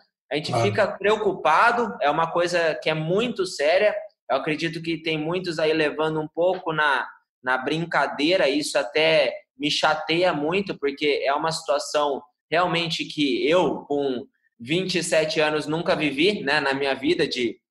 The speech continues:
Speaker 2: Uhum.
Speaker 1: um vírus desse, de ter, de parar o mundo, né? Não só o futebol, mas o mundo parou. Então, é uma coisa que nós devemos sim se ligar e, e o jogo hoje, é, eu não sou a favor de voltar.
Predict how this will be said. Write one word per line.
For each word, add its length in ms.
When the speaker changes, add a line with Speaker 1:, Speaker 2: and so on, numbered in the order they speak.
Speaker 2:
Uhum. 440
Speaker 1:
um 120
vírus 320
desse, 380
de 160
ter, 320
de 140
parar 400
o 180
mundo, 400
né? 160
Não 160
só 180
o 80
futebol, 520
mas 180
o 80
mundo 420
parou. 320
Então, 480
é 80
uma 200
coisa 240
que 100
nós 160
devemos 520
sim 200
se 220
ligar 520
e, 300
e 160
o 140
jogo 440
hoje, 580
é, 540
eu 180
não 220
sou 220
a 100
favor 340
de 120
voltar. 520